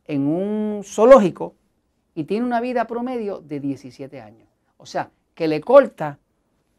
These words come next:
la falta de movimiento le corta al elefante de setenta a diecisiete. Eh, eso nos dice algo, porque todos los elefantes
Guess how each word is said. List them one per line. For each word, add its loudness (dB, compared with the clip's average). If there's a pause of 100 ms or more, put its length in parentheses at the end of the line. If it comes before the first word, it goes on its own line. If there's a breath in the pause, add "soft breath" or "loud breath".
(180)
la -12
falta 4
de 10
movimiento -2
le -8
corta -4
al -4
elefante -8 (640)
de -10
setenta 0 (480)
a -12
diecisiete. -10 (920)
Eh, -4
eso -2
nos -2
dice -6
algo, -4 (500)
porque 2 (300)
todos 4
los 4
elefantes -4